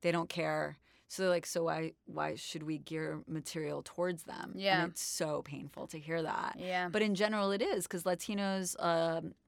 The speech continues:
Speaker 1: a lot of Latinos I know, they're like, "Oh, we watch, my cousin loves Game of Thrones."
Speaker 2: Yeah.
Speaker 1: You know, he barely speaks English. <laughs> Like,
Speaker 2: Yeah. <laughs> Yeah.
Speaker 1: it's like,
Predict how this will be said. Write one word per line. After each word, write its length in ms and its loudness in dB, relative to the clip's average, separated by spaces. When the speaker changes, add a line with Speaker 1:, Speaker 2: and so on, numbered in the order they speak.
Speaker 1:
a 120 -2
lot 160 4
of 80 6
Latinos 400 -2
I 100 4
know, 260 2
they're 140 2
like, 260 0
"Oh, 160 6
we 120 0
watch, 260 -2
my 120 6
cousin 460 2
loves 300 4
Game 240 2
of 100 -2
Thrones." 720 0
Speaker 2:
Yeah. 220 6
Speaker 1:
You 60 6
know, 240 8
he 120 0
barely 380 4
speaks 280 -6
English. 460 -2
<laughs> 0 -
Like, 120 10
Speaker 2:
Yeah. 240 8
<laughs> 20 8
Yeah. 720 8
Speaker 1:
it's 100 -2
like, 220 6